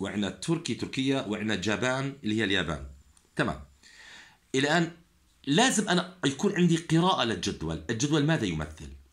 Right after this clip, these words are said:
التعليم الإلزامي. طبعًا الرقم الأول الموجود عندنا هنا، الرقم الأول هذا انتبهوا له،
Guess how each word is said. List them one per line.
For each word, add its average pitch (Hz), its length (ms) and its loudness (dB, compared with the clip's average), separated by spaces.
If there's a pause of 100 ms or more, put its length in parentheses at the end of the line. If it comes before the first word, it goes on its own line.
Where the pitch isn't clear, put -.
(200)
التعليم 139 380 2
الإلزامي. 85 480 -4 (840)
طبعًا 135 420 2
الرقم 202 400 4
الأول 95 540 0 (580)
الموجود 123 540 2
عندنا 101 240 0
هنا، 82 280 -4
الرقم 82 280 -6
الأول 80 320 -6
هذا 73 280 -10
انتبهوا 85 380 -6
له، 78 180 -8